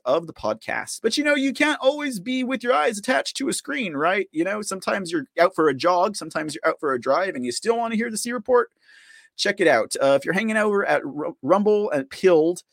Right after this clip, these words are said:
uh, there are links down below in the description. So if you wanna go ahead and follow along on the podcast version, uh, you're more than welcome to. It'd be greatly appreciated.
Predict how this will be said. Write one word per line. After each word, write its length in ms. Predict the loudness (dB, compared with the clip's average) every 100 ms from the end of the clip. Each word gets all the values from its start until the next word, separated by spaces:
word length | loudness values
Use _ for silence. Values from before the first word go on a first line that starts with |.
| _ -20 -4
uh, 280 | 4 6 6
there 200 | 4 2
are 40 | 2
links 360 | 0 0 -4
down 260 | -2 -2 -2
below 380 | 2 4 6 4
in 100 | -2
the 80 |
description. 720 | -6 -8 -4 -6 -4 -6 -6 -6
So 160 | -4
if 120 | -4 -4
you 100 | 0
wanna 240 | 0 0
go 140 | -2
ahead 200 | -2 -2
and 140 | -6 -2
follow 300 | 0 2 2
along 520 | 2 2 4 2 0 0
on 340 | 0 0 0
the 220 | -4 -6
podcast 560 | -6 -4 -4 -4 -6 -6
version, 500 | -6 -6 -4 -6 -8 -12 _ -20 -16 -2
uh, 460 | 0 2 2 0
you're 160 | -2 -4
more 220 | -4 -2
than 160 | -4 -2
welcome 320 | -2 -2 -6
to. 340 | -8 -6 -4 -4
It'd 120 | -4
be 120 | -6
greatly 440 | -6 -4 -4 -2 -2
appreciated. 800 | -4 -8 -6 -4 -2 -2 -2